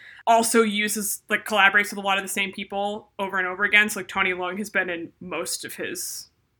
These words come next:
movies, I think. And he worked with the cinematographer Christopher Doyle on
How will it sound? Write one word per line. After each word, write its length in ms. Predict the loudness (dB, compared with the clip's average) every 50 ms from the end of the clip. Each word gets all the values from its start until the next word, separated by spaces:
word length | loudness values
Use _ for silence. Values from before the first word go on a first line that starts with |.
| _ _ _ _ _ _ -12
movies, 760 | -12 -10 -8 -6 -4 -4 -4 -6 -6 -8 -8 -10 -12 -14 _ _ _ _ _ _ _ _ _ _
I 60 | -10 -8
think. 420 | -6 -4 -6 -4 -6 -8 -14 -18 _ -20 -20 -20 -20 -20 -20 -4 _ 4
And 360 | 6 6 6 6 2 0 -4
he 160 | -2 -2 -2
worked 320 | 0 2 2 2 2 2
with 100 | 0 0
the 60 | 0 -2
cinematographer 840 | 0 0 0 0 0 -2 0 2 2 2 2 0 -4 -6 -6 -6
Christopher 480 | -2 -2 -2 -2 -2 -6 -10 -8 -8 -8
Doyle 600 | -6 -6 -6 -4 -2 -2 0 0 0 -2 -2 -4
on 320 | -4 -4 -4 -6 -10 -12